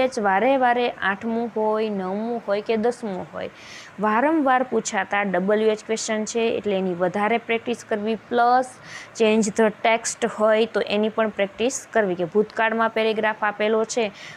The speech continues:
વર્તમાનમાં change કરવાનો હોય, person change કરવાનો હશે ને ત્યારે વર્તમાન કાળ જ હશે. જોઈએ, રેખાંકિત શબ્દો ઉત્તરમાં મળે તે રીતે પ્રશ્ન વાક્ય બનાવીને લખો. આ આપણે ઘણી બધી વખત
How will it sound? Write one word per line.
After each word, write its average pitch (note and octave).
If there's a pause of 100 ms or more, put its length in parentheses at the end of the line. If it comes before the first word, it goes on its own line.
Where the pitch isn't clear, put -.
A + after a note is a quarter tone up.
(120)
વર્તમાનમાં G#3
change G3
કરવાનો F#3
હોય, F3+
person B3+
change B3+
કરવાનો B3+
હશે C4+
ને B3+
ત્યારે A3
વર્તમાન G#3+
કાળ F#3+
જ - (140)
હશે. G#3 (720)
જોઈએ, A3 (340)
રેખાંકિત D4
શબ્દો G3+ (160)
ઉત્તરમાં A#3+
મળે B3+ (260)
તે C#4
રીતે D4
પ્રશ્ન A#3 (120)
વાક્ય F#3+ (340)
બનાવીને G#3+
લખો. - (420)
આ A3+
આપણે A3+ (640)
ઘણી A3+
બધી A#3+
વખત A3+